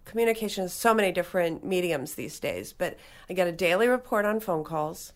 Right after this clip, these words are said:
I get a weekly report on emails and, you know, U S Postal Service mail. That still is used, by the way.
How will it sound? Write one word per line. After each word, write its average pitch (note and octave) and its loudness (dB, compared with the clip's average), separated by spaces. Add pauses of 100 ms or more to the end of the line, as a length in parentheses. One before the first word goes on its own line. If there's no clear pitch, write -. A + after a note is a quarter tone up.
(800)
I G3 0
get F3 2
a D#3+ -2 (220)
weekly A#3+ 0
report F#3 0
on E3+ -4 (640)
emails G3+ 4
and, E3+ -4 (680)
you G3 -6
know, E3+ -6
U F#3 0
S - -4 (220)
Postal G#3 2
Service F3+ 2
mail. F3 2
That G3+ 2
still A3+ 4
is G3+ 2
used, F#3+ 0
by D3+ -2
the D3 -6
way. - -12